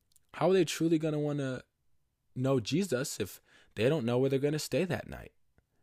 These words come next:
Or they don't know what parent they're gonna see this weekend? And they wanna see moms and dads, but moms and dad don't wanna be together. Right? So, like, understand that, man,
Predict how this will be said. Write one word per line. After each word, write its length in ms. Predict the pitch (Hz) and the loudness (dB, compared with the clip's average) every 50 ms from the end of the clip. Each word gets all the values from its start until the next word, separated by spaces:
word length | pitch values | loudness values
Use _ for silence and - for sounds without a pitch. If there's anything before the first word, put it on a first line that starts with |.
| _ _ _ _ | _ _ _ _
Or 100 | - 117 | -2 0
they 140 | 110 120 127 | 2 4 4
don't 100 | 139 143 | 4 4
know 100 | 139 135 | 4 2
what 160 | 135 131 - | 2 2 0
parent 240 | - 135 135 135 131 | 0 -2 0 0 0
they're 80 | 143 139 | 0 0
gonna 160 | 147 143 139 | 0 0 -2
see 220 | - - - 180 | -2 0 0 0
this 300 | 190 131 87 - - - | 0 0 -4 -8 -10 -12
weekend? 360 | 85 76 - - 69 - - - _ _ _ _ _ _ _ _ - | -12 -12 -12 -10 -10 -10 -12 -14 _ _ _ _ _ _ _ _ -4
And 80 | 110 | 0
they 60 | 120 | 2
wanna 240 | 117 120 151 180 190 | 2 4 4 4 2
see 180 | - - - 127 | 2 0 0 0
moms 420 | 113 107 117 151 175 160 127 117 - | 2 2 2 0 0 0 -2 -2 -4
and 240 | - 131 170 196 190 | -4 -4 -2 -2 -2
dads, 380 | - - 95 98 117 127 123 110 | -2 -2 -2 -2 -4 -6 -6 -6
but 200 | 107 120 110 101 | -8 -6 -4 -4
moms 280 | 113 131 156 147 135 | -4 -2 -2 -2 -2
and 100 | 127 117 | -2 -4
dad 460 | 117 139 202 214 226 208 175 156 147 - - | -4 -4 -4 -4 -4 -4 -8 -10 -14 -14 -8
don't 300 | 131 127 151 151 - - | -4 -4 -4 -4 -6 -8
wanna 200 | 151 156 156 151 | -6 -6 -6 -6
be 260 | 139 131 - 113 104 | -6 -8 -8 -8 -8
together. 440 | 90 80 - - - - - _ _ _ _ _ _ _ _ _ _ _ _ _ _ _ _ _ _ _ _ _ _ - | -8 -8 -12 -12 -14 -14 -16 _ _ _ _ _ _ _ _ _ _ _ _ _ _ _ _ _ _ _ _ _ _ -4
Right? 240 | 120 127 135 - - | 0 0 0 0 -2
So, 140 | - - 135 | -2 0 0
like, 220 | 127 113 101 - _ _ _ _ _ _ _ _ _ _ _ _ _ _ _ - | 2 0 0 -2 _ _ _ _ _ _ _ _ _ _ _ _ _ _ _ -6
understand 540 | - 143 160 143 131 - - 143 139 131 123 | -2 0 0 0 0 0 0 0 0 2 0
that, 180 | 104 - - - _ | -2 -4 -8 -14 _
man, 260 | - 110 135 143 131 | -4 -2 -2 -2 -2